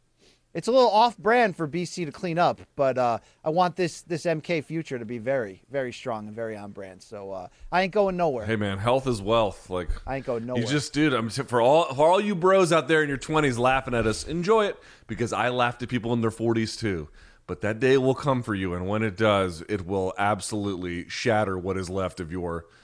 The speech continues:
Speaker 2: sense of masculinity and self.
Speaker 1: It would,
Speaker 2: So,
Speaker 1: it would make a great doc,
Speaker 2: enjoy.
Speaker 1: Luke, if you needed a gallbladder transplant and I needed a liver transplant,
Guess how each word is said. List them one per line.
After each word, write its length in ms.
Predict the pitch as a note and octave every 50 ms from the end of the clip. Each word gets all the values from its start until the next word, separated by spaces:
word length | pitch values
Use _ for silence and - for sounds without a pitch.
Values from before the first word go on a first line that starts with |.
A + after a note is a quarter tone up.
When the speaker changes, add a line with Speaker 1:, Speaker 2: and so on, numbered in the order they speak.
| _ _ _
Speaker 2:
sense 300 | - - B2+ A#2+ G#2 G#2+
of 120 | G#2+ E2+
masculinity 720 | F#2+ A2 G2+ F#2+ - - A2 G2+ G2+ G2 F#2 F#2 F2+ F2+ F2
and 120 | E2+ E2
self. 380 | - F2+ D2 C2+ - - - _
Speaker 1:
It 40 | E3
would, 180 | F3 B3 D4+ D4
Speaker 2:
So, 220 | A3 G#3+ G3 F#3+
Speaker 1:
it 60 | A3+
would 140 | B3+ E4 F#4
make 160 | F#4 E4 B3
a 80 | B3 G3+
great 340 | C#3+ D#3+ G3+ A3 A#3+ F#3+ -
doc, 280 | G3 G3 F#3 E3+ -
Speaker 2:
enjoy. 120 | A2+ G#2+ C3
Speaker 1:
Luke, 360 | C3+ C3 B2 - - - - _ _ _ _ _
if 220 | E3 E3+ D#3 B2+ D3
you 240 | D#3 F3+ G#3+ B3
needed 560 | B3+ B3+ B3+ B3+ B3 G#3 G#3+ G3+ F#3+ E3+ E3 -
a 120 | F3 F3 D#3+
gallbladder 560 | C#3 F#3+ F3+ F3+ E3+ C#3 E3 D#3 D3 C#3+ B2+
transplant 560 | - D#3 C#3+ C#3 - - - D3 D3+ C#3+ B2+
and 80 | B2+ C#3+
I 100 | D#3+ F3
needed 320 | F3+ F3+ F3 D#3+ D3+ C#3
a 60 | C#3
liver 460 | C3+ C3+ C#3 E3 F#3+ G#3 E3+ E3+ D#3 C3
transplant, 680 | - - D3 C#3 B2+ - - - C#3+ C#3 C3+ A#2+ -